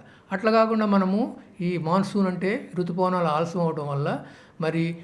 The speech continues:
మనం ఆగస్టు చివరి దాకా కూడా వేసుకోవచ్చు. కానీ అటువంటి పరిస్థితుల్లో పూర్తి స్థాయిలో మనకి దిగుబడులు రావండి. అంతేకాకుండా కొన్ని పురుగులు, తెగుళ్ళు కూడా వచ్చే అవకాశం ఉంటుంది. తర్వాత పైరు చివరి దశలో బెట్టకు గురయ్యి దిగుబడులు తగ్గేదానికి అవకాశం ఉంటుందండి. కాబట్టి మనము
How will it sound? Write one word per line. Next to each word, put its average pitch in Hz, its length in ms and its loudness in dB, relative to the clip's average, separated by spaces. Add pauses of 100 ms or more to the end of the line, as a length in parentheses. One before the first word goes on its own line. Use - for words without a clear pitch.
(160)
మనం 180 160 2
ఆగస్టు 190 540 0
చివరి 196 180 2
దాకా 196 180 4
కూడా 220 180 -2
వేసుకోవచ్చు. 190 600 2
కానీ 214 300 0
అటువంటి 196 380 0
పరిస్థితుల్లో 196 540 0
పూర్తి 233 420 -6
స్థాయిలో 208 340 0
మనకి 190 240 0
దిగుబడులు 170 380 0
రావండి. 160 560 0 (260)
అంతేకాకుండా 175 580 2
కొన్ని 156 280 -4
పురుగులు, 160 400 -6
తెగుళ్ళు 151 320 -8
కూడా 151 180 -6
వచ్చే 135 240 -8
అవకాశం 139 440 -6
ఉంటుంది. 143 360 -4 (300)
తర్వాత 175 300 6 (140)
పైరు 185 180 6
చివరి 175 420 0
దశలో 147 400 0 (320)
బెట్టకు 160 380 0
గురయ్యి 175 460 0 (180)
దిగుబడులు 165 360 2
తగ్గేదానికి 147 560 -4
అవకాశం 135 400 -6
ఉంటుందండి. 110 420 -14 (120)
కాబట్టి 170 400 -2
మనము 180 440 -2